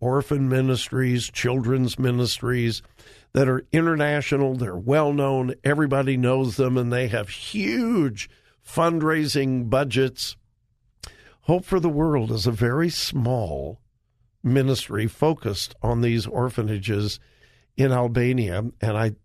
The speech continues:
that's why it's such a privilege to partner with them.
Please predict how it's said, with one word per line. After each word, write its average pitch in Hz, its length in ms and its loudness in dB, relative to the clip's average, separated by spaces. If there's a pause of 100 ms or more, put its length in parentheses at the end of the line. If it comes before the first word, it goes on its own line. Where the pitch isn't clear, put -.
that's - 460 -4 (200)
why 143 260 -2
it's 123 240 -2
such 120 180 -2
a 110 60 -2
privilege 92 720 -4 (1080)
to 135 100 2
partner 104 460 0
with 95 240 -4
them. 78 320 -10